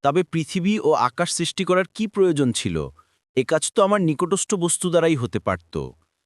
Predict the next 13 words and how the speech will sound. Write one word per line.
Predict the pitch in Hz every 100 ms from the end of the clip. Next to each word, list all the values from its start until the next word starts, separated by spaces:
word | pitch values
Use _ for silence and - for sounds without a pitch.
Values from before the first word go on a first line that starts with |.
| _ -
লাহুন | 127 139 170 208
শব্দের | 196 202 180 208
আসল | 151 - 190
অর্থ | 180 - - 127 139 - _ _ -
কর্মহীনতার | 143 156 180 170 202 196 202
কর্ম | - 135 117 110 151 - _ -
বা | 117 127
রং | 139 160 190
তামাশার | 160 151 165 185 165
জন্য | 180 196
যা | 156
করা | 143 113 101
হয়, | 90 87 76